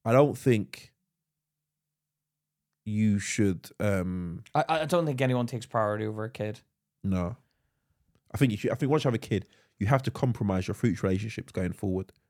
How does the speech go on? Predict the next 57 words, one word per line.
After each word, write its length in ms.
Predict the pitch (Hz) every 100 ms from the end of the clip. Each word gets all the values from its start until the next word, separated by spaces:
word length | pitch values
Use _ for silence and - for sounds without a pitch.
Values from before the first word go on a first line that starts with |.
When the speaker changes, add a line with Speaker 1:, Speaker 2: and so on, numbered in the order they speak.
| _ -
Speaker 1:
Even, 260 | 113 110
even 180 | 104 117
if 60 | 113
it's 80 | 151
Speaker 2:
Yeah, 320 | 151 143 135
Speaker 1:
like 100 | 131
Speaker 2:
they 240 | 151 156
are. 180 | 147 147
almo-, 300 | 135 131 135 -
but 180 | 175 170
I'm 220 | 180 208
noticing 340 | 165 127 127
it 60 | 123
with 80 | 113
Charlotte. 460 | 113 113 180 220 - _ _ _ _ _
Like, 160 | 120 120
she's 220 | - 135
putting 400 | 131 - 110 110 - _ _ _
our 160 | 113 110
son 300 | 107 107 104
first, 400 | 104 117 165 -
which 220 | 143 131
is 80 | 127
fair 180 | 147 135
enough. 260 | 101 104
I'm 120 | 113 110
all 100 | 104
right 140 | 107
with 100 | 131
that. 200 | 156 - _
Speaker 1:
You're 140 | - 101
not 120 | 107
all 60 | 98 95
right 80 | 85
with 180 | 90 -
it. 40 |
Speaker 2:
It 140 | 139 143
hurts 400 | 165 151 131 -
a 40 |
bit. 140 | - -
It 100 | 107
does 220 | 123 110
hurt. 200 | - 101 - -
I'll 100 | 110
give 160 | 113
you 100 | 110
that. 120 | 101 - _ _ _ _ _ _
But, 240 | 110 - _ _ _ _ -
but 80 | -
I'm 140 | 123
happy 720 | 107 - 135 120 - 131 113 - _ _ _ _ _ _ _
she 180 | _ -
does 240 | 120 117
that. 160 | - 107
I'd 120 | 113
rather 340 | 117 131 123 113
that 260 | 107 101